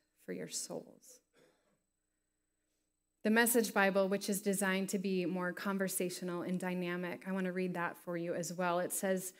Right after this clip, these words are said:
says it this way, "Are you tired, worn out, burned out on religion?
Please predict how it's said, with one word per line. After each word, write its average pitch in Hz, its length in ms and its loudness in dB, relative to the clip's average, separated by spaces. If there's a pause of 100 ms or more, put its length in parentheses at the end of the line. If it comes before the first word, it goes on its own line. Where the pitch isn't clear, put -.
(240)
says 214 240 4
it 185 120 0
this 202 300 4
way, 180 300 -2 (1200)
"Are 220 140 4
you 233 200 4
tired, 175 600 -2 (440)
worn 220 280 2
out, - 500 -4 (760)
burned 240 360 8
out 226 200 10
on 220 160 4
religion? 196 580 -2